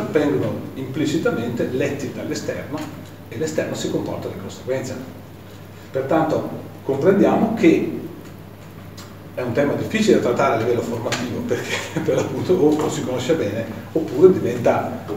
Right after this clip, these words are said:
parlare di un qualcosa che si fa fatica a spiegare. Infatti in tutta la letteratura attualmente sul mercato, escluso qualcosa che magari io non conosco, su cui se mi sbaglio chiedo venia, le, le emozioni vengono trattate con grandissima superficie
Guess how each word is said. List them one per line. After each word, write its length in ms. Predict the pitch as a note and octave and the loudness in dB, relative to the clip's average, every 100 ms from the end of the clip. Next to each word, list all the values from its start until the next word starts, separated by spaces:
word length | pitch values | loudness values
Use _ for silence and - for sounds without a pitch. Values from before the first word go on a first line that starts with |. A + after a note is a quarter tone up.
| A2 | 0
parlare 380 | D#3 - C#3+ - | 2 4 2 2
di 60 | |
un 100 | B2+ | 2
qualcosa 560 | - F3+ - - F#3 - | 6 6 4 2 2 0
che 240 | - A#2+ - | 0 0 -2
si 180 | - - | -6 -6
fa 120 | G#2 | -6
fatica 420 | - - G#2 G2+ G#2+ | -4 -4 -4 -6 -6
a 20 | |
spiegare. 600 | - A2+ G#2 F#2 - - - - - - - - - - | -6 -6 -6 -6 -10 -14 -16 -16 -16 -16 -16 -16 -16 -4
Infatti 460 | D#3 - - - - | -2 2 2 2 0
in 80 | |
tutta 180 | - D#3+ | 2 2
la 100 | A2 | 2
letteratura 600 | A#2+ A#2+ A#2 - E3+ - | 0 0 -2 2 2 2
attualmente 500 | - - A#2 C#3+ - | 0 -2 -2 -2 -2
sul 200 | - - | -4 0
mercato, 600 | D3 F#3 - - - F3 - - | 2 4 2 -2 0 0 0 -8
escluso 360 | - B2 C3 | -6 -4 -4
qualcosa 400 | B2 - C3 B2+ | -2 -4 -2 -4
che 100 | A2+ | -4
magari 300 | G#2 B2 B2+ | -4 -2 -2
io 140 | A2 A2 | -2 -2
non 140 | A#2+ | -2
conosco, 400 | A#2+ B2+ C#3+ C#3+ - - | -2 0 0 -2 -6 -10
su 120 | - - - | -14 -16 -8
cui 280 | C#3+ A#2 - - - - | -4 -2 -2 -6 -8 -10
se 140 | - B2 | -8 -8
mi 100 | A#2 | -6
sbaglio 360 | C#3+ C#3+ - - | -2 -2 -2 -2
chiedo 260 | - F#3 | 0 2
venia, 360 | F3 - - - - - - - - - - - - - - - C#3 | 2 0 0 -2 -4 -8 -10 -8 -8 -10 -12 -12 -10 -10 -8 -10 -2
le, 140 | C#3 | 0
le 100 | C#3 | 2
emozioni 360 | C#3+ C#3 A3 - | 2 4 4 4
vengono 340 | C3 B2 C3 | 4 2 0
trattate 600 | - - C#3+ C#3 C#3 - | -2 -2 -2 0 0 0
con 180 | C#3 A#2+ | -2 -2
grandissima 440 | B2+ E3+ - - | 0 2 0 -2
superficie 720 | - C#3+ A3 G#3+ - - F3 | -6 -2 -2 -2 -4 0 0